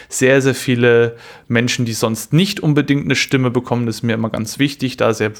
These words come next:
möglichst viel Vielfalt drin zu haben. Also da gerne mal reinhören. Ansonsten bin ich auch öfter mal bei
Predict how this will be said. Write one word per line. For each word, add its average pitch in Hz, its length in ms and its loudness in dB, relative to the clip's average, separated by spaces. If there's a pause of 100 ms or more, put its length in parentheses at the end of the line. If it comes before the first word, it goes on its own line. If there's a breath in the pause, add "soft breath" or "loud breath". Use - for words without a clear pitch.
(100)
möglichst 120 340 -4
viel 98 120 -4
Vielfalt 156 500 0
drin 123 160 0
zu 117 200 -2
haben. 110 380 0
Also 104 160 -6
da 104 200 0
gerne 110 240 -2
mal 104 180 -2
reinhören. 120 600 0 (280 loud breath)
Ansonsten 123 460 -2
bin 123 120 2
ich 123 120 0
auch - 160 0
öfter 123 260 -2
mal 110 220 2
bei 110 420 -2